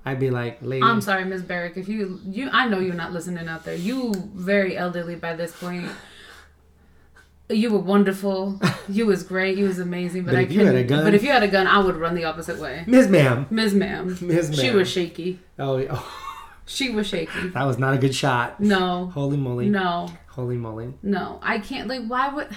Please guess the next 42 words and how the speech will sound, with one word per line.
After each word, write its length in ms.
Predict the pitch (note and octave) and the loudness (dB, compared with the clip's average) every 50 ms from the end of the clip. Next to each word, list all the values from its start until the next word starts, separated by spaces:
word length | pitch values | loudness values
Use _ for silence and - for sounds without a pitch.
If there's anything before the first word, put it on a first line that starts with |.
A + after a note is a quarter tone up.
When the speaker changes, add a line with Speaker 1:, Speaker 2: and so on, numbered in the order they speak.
| - - - | -18 -18 -16
Speaker 2:
that 320 | - G#3+ C4+ D4 E4 - - | -10 -2 0 0 0 0 -2
doesn't 240 | D#4 D4 E4 F4 | -4 -4 -2 -2
make 240 | D#4+ E4 D#4+ D#4+ - | -2 -2 -2 -4 -4
any 220 | B3+ C4+ D4 D4+ C#4 | -6 -2 -2 -2 -4
sense 480 | - - A3+ A#3+ C#4 C#4+ C#4+ - - | -4 -6 -4 -4 -4 -4 -6 -8 -10
to 80 | - C#4+ | -6 -4
me. 360 | C4 B3 A#3 G#3+ F#3+ F3+ - | -4 -2 0 0 -2 -2 -2
Speaker 1:
Yeah. 260 | A#2+ A#2+ A#2 A#2 A#2 - - - - - | -2 -2 -4 -4 -8 -12 -18 -20 -12 -6
Speaker 2:
It 160 | - G#3 G#3+ | -4 -4 -2
doesn't 280 | C4+ C#4 C#4 D#4 D4+ | -2 -2 -2 0 0
make 200 | D4 D#4+ D#4 D#4+ - - | 0 0 -2 -4 -6 -8
any 360 | - C4 C4 C4+ C4 C4 C4 | -8 -6 -4 -2 -2 -2 -2
sense 420 | - - A#3 A3+ A#3 A#3+ A3+ - - | -4 -6 -8 -8 -8 -8 -8 -10 -10
to 100 | B3 A#3 | -6 -4
me. 360 | G#3+ G3 F#3 G3+ G#3 G3 F#3 - - | -4 -4 -4 -6 -12 -14 -16 -14 -12
Speaker 1:
Yeah. 260 | - A#2+ A#2 A2+ A#2+ B2+ - - - | -10 -10 -8 -8 -10 -12 -16 -8 -6
Have 160 | D3+ D3+ F3+ | -4 -4 -2
you 40 | B3 | -2
ever 140 | C#4+ D#4 C4 | 0 0 -2
shot 260 | - - A2 G2+ G2+ | -2 -2 -6 -6 -4
a 60 | A2+ | -6
gun? 300 | A2+ B2+ C3 C#3 D#3 D3+ - - | -6 -6 -8 -8 -8 -12 -10 -8
Speaker 2:
No. 600 | A3 A#3 A#3+ B3+ C4 A#3+ G3+ F#3 - G#3 G3+ - - | -6 -6 -4 -4 -4 -4 -4 -2 -4 -6 -8 -4 -2
Speaker 1:
You've 160 | D#3+ E3 D#3 | -2 0 0
never 180 | D#3+ D#3+ E3 | 0 -2 -2
shot 160 | D#3 F3+ E3+ E3 | -2 -2 -4 -4
a 60 | D#3+ | -2
gun? 100 | - - | -2 0
Speaker 2:
No. 400 | - G#3 G#3 G3+ G3+ G3 F#3+ G3+ G3+ | 0 2 2 0 0 -2 -4 -6 -8
Speaker 1:
Interesting. 400 | G3 - - - - G#2 G#2 - - _ _ _ _ _ _ _ _ - - _ - | -8 -10 -14 -16 -16 -16 -16 -16 -18 _ _ _ _ _ _ _ _ -20 -20 _ -16
I 40 | C3 | -14
thought 180 | B2 D#3 D3+ C#3 | -12 -10 -8 -6
you 120 | C3 B2+ | -4 -4
would 100 | B2 A2+ | -4 -4
have, 100 | A2+ G#2 | -4 -6
like, 180 | A2 A2 G#2+ G#2+ | -8 -8 -8 -4
Speaker 2:
No. 300 | G#2+ G#3 G#3 G3 F#3+ - | -2 0 0 0 -2 -2
Speaker 1:
done 180 | - A#2+ A2+ A2 | -4 -4 -4 -4
something 200 | D3+ A2+ A2 A2 | -6 -8 -8 -8
like 200 | A2 A2+ A2 - | -10 -12 -12 -12
that. 260 | - A2+ A2+ A2+ A3 | -12 -10 -8 -6 -4
Speaker 2:
No. 400 | G#3+ G#3 F#3 - - - G#3+ G#3+ | -2 -2 -2 -4 -6 -10 -12 -12